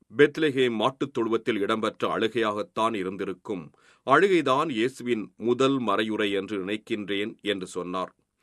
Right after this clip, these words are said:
இக்குழந்தைகள் ஏன் அழுகின்றார்கள் என்பது அவர்களுக்கே தெரியாமல் இருக்கலாம்.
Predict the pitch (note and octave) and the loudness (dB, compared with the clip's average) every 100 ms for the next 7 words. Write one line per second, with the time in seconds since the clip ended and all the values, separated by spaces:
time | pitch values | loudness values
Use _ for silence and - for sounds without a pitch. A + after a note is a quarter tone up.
0 | _ _ D#3 F3+ - E3 A3+ E3 C#3 A2+ | _ _ -4 -2 2 2 4 4 4 2
1 | G#2 D3+ C#3+ G#2 A#2+ C3+ B2 B2 A#2+ B2+ | 2 2 2 0 0 -2 0 0 0 -2
2 | G#2 G#2+ G#2+ F#2 F#2 A#2 A#2 A2+ A#2+ B2+ | -2 -2 0 0 -2 -2 -2 -4 -4 -4
3 | B2 F#2+ G#2 G#2+ G2+ F#2+ F#2 - F#2+ F#2 | -4 -4 -2 -2 -2 -4 -6 -6 -4 -4
4 | F2 | -8